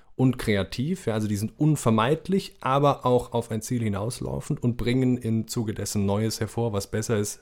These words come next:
als das vorhergegangene. Und dabei ist zentral, ähm, dass man, äh, das Bewusstsein nicht irgendwie als, ähm, losgelöst, sondern eben auch diesem evolutionären Prozess unterliegend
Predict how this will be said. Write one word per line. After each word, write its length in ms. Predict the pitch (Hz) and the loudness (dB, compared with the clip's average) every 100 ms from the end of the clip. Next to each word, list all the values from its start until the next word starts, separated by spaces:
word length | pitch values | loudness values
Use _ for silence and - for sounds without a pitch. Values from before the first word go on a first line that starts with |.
| - | -10
als 200 | 101 - | -10 -6
das 100 | 98 | -4
vorhergegangene. 720 | 98 98 113 117 123 147 175 - - - - - - - | 0 0 0 -2 -2 -2 -2 -6 -20 -20 -20 -20 -20 -4
Und 160 | 120 113 | 2 6
dabei 240 | 117 120 | 8 6
ist 260 | 117 - - | 4 -2 2
zentral, 720 | 110 104 - 107 117 113 - | 2 2 -2 0 2 0 -2
ähm, 440 | 113 107 104 101 - - | -2 0 2 0 -2 -4
dass 460 | 104 104 - - 101 | -2 -2 -4 -6 0
man, 440 | 101 98 98 95 - - - _ _ - | 2 4 4 2 -2 -20 -20 _ _ -6
äh, 400 | 101 98 95 95 101 _ _ _ _ _ | 0 2 2 0 -4 _ _ _ _ _
das 220 | 107 98 | -4 -4
Bewusstsein 1160 | - 98 123 143 - - - 85 92 90 117 127 _ _ _ _ - | 0 2 4 6 4 0 -2 -2 -4 -6 -6 -6 _ _ _ _ 0
nicht 380 | 110 117 - | 2 2 -2
irgendwie 400 | 104 98 101 104 | -4 -4 -4 -4
als, 460 | 95 95 90 - - | -2 -4 -4 -6 -6
ähm, 400 | 98 92 92 92 - | -6 -4 -4 -6 -6
losgelöst, 680 | 104 127 - 127 135 139 | -2 -2 -2 0 0 0
sondern 220 | - 113 101 | 0 0 0
eben 180 | 104 | -4
auch 320 | - - 120 - | -2 0 0 0
diesem 380 | - 113 104 | -2 -2 -2
evolutionären 500 | 101 98 98 101 98 | -4 -6 -4 -2 -2
Prozess 380 | 95 - - 110 | -4 -8 -6 -6
unterliegend 640 | 104 95 95 98 101 92 | -4 -4 -4 -2 -2 -2